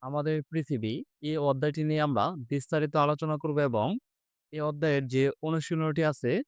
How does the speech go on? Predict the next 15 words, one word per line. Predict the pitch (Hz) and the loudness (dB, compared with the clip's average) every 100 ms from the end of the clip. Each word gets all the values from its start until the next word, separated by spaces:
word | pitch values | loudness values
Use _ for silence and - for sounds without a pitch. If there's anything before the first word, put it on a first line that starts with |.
| _ | _
সেটি | - 143 156 | -8 -4 0
আমরা | 147 117 135 254 _ 135 | 0 2 2 0 _ -12
আজকের | - - 143 147 | -10 -4 -2 0
এই | 135 | 0
ভিডিওতে | 139 143 131 156 320 - | 2 2 4 2 2 -4
সমাধান | - 135 127 120 110 | -2 0 0 -2 -4
করব। | 101 85 76 - _ _ _ _ _ _ - | -6 -6 -12 -16 _ _ _ _ _ _ -8
তোমাদের | 185 190 196 | -4 -2 -2
প্রত্যেকটি | 180 165 - 180 _ 190 190 180 | 0 0 0 -10 _ 2 2 2
অনুশীলন | 180 170 170 170 156 | -2 -2 -2 -4 -4
সমাধান | 160 160 110 165 - _ | -2 2 2 0 -6 _
আমাদের | 143 143 147 | -8 -4 -4
চ্যানেলে | - 147 147 151 | -4 -4 -2 0
দেওয়া | 139 143 | 2 2
আছে, | 143 | 0